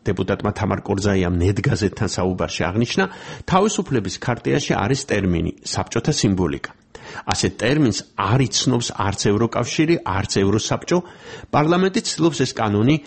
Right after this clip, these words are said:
დაუახლოვოს ევროპულ სტანდარტებს და შემოაქვს ტერმინი კომუნისტურ ტოტალიტარული სიმბოლიკა. ასევე შემოაქვს განსაზღვრება, რას გულისხმობს ეს ტერმინი და საერთოდ ეს რეჟიმი. თუმცა მთავარი სიახლე ისაა, რომ შეიქმნება კომისია, რომელიც კომუნისტურ ტოტალიტარულ მემკვიდრეობას შეისწავლის.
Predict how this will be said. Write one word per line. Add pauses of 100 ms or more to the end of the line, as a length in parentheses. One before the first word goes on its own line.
(260)
დაუახლოვოს
ევროპულ
სტანდარტებს (160)
და
შემოაქვს
ტერმინი
კომუნისტურ
ტოტალიტარული
სიმბოლიკა. (240)
ასევე
შემოაქვს
განსაზღვრება, (140)
რას
გულისხმობს
ეს
ტერმინი
და
საერთოდ
ეს
რეჟიმი. (640)
თუმცა
მთავარი
სიახლე
ისაა,
რომ
შეიქმნება
კომისია,
რომელიც
კომუნისტურ
ტოტალიტარულ
მემკვიდრეობას
შეისწავლის.